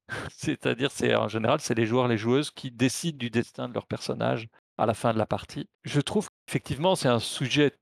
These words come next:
tellement touchy et je suis pas du tout armé pour parler de ça, euh, de, de, de la folie. Je suis même pas sûr que le mot soit vraiment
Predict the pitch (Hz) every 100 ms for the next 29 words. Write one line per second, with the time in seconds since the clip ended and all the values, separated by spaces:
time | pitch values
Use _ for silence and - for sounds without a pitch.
0 | _ - 180 160 151 139 143 - - 170
1 | 165 117 - 131 - 147 131 - 139 117
2 | 120 131 127 - 104 101 - - 117 113
3 | 107 104 113 117 113 120 117 - 117 110
4 | - 135 147 208 220 _ _ _ - -
5 | 113 104 113 - 113 127 113 113 147 -
6 | 120 101 107 101 98 98 107